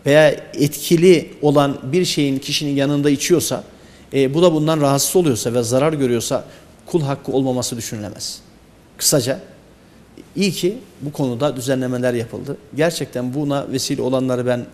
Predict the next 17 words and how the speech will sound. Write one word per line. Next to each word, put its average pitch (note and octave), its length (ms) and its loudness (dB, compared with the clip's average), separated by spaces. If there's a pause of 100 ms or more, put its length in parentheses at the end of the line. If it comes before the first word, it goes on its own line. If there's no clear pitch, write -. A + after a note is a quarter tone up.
gerçekten, A2+ 480 -6 (500)
e, A2+ 140 -2 (280)
kendilerine B2+ 500 -2
dua C#3+ 220 2
ediyorum. G#2+ 320 -6
Allah A#2+ 200 -4
razı B2 220 -4
olsun. - 240 -10 (600)
E, - 60 -6 (440)
en D3+ 120 -2
azından D3+ 360 -2
kapalı C#3+ 320 -2
ortamlarda G#2+ 640 -4 (560)
veya C#3 240 2
diyelim D3 220 -2
ki C#3 140 -6
işte, - 360 -2